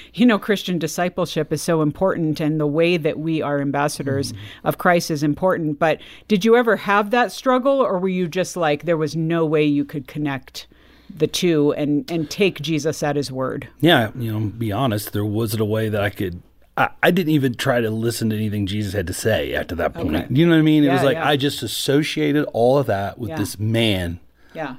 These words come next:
Speaker 2: that I despised.
Speaker 1: Yeah.
Speaker 2: And, you know, this also speaks to the power of a parent, a father,
Speaker 1: Yeah.
Speaker 2: you know, in our lives. And as much as we wanna say, "Hey,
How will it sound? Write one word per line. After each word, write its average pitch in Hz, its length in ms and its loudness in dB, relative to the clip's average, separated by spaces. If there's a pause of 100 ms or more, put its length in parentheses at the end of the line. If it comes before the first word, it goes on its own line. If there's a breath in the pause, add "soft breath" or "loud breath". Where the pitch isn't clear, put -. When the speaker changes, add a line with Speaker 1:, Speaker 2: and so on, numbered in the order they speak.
Speaker 2:
that 104 160 2
I 92 100 4
despised. - 800 -4 (120)
Speaker 1:
Yeah. 175 180 -10 (1200 loud breath)
Speaker 2:
And, 214 200 6
you 220 80 6
know, 214 100 6
this 214 160 0
also 214 280 -2
speaks - 420 -6
to 208 100 -2
the 175 100 -2
power 170 1200 0
of 139 480 -6 (340)
a 147 100 -6
parent, 147 600 0
a 120 80 -6
father, 135 640 -2 (140)
Speaker 1:
Yeah. 180 160 -16
Speaker 2:
you 143 100 4
know, 131 240 2
in 123 100 0
our 113 120 2
lives. 113 500 -4
And 110 80 -2
as 104 180 -4
much 139 200 0
as 139 120 0
we 127 140 2
wanna 117 180 0
say, 120 360 0
"Hey, 113 440 0